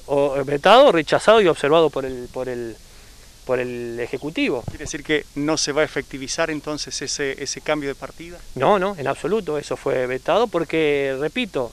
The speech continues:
Speaker 1: eh, lo que se autoasignaron fue en contra de lo que establecen las leyes vigentes. Hay una ley vigente que establece, eh, exactamente, la ley Borgonó, la doce cero treinta y cinco, que establece que en su artículo dos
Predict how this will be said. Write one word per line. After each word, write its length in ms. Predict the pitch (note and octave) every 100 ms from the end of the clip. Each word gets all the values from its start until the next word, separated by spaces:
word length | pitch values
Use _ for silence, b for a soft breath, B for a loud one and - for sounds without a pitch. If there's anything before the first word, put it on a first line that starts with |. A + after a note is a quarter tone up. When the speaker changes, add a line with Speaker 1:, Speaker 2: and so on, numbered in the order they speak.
| -
Speaker 1:
eh, 280 | C#3 C3 B2+
lo 180 | C#3 C#3+
que 180 | D3+
se 360 | C3 D3+ C#3+ C3+
autoasignaron 880 | D3+ D#3 D#3+ C#3+ D#3 F3 A3+ A#3 C4 B B B B B B -
fue 160 | F3
en 100 | G3
contra 400 | E3+ G#3+ A#3+ G#3+
de 100 | G3+
lo 100 | E3
que 80 | D3
establecen 480 | C#3+ D3 E3+ G3 E3
las 100 | C#3+
leyes 240 | F3+ -
vigentes. 500 | C3+ C3 C4 C3+ A#2
Hay 120 | D3 D#3+
una 160 | D3
ley 140 | D#3+ F#3
vigente 380 | C#3+ A3+ G#3
que 100 | D#3
establece, 680 | C#3+ - C#3 E3+ - D3+ B2+ A2 B B B B - -
eh, 260 | - C3 B2+
exactamente, 760 | C3+ - G3 F3 E3+ G3 F#3+ D#3
la 140 | C#3
ley 100 | D#3+
Borgonó, 500 | D#3+ D#3+ F3+ A#3 G#3
la 100 | D#3+
doce 280 | D3 E3 E3
cero 220 | - D#3+
treinta 260 | D3+ D3+ D#3
y 20 |
cinco, 300 | - G#3 G#3+
que 120 | E3+
establece 440 | D3 D3 D#3 D#3+ D#3+
que 80 |
en 60 | D3
su 100 | -
artículo 400 | D3 E3+ D#3 D#3
dos 200 | G3+ A#3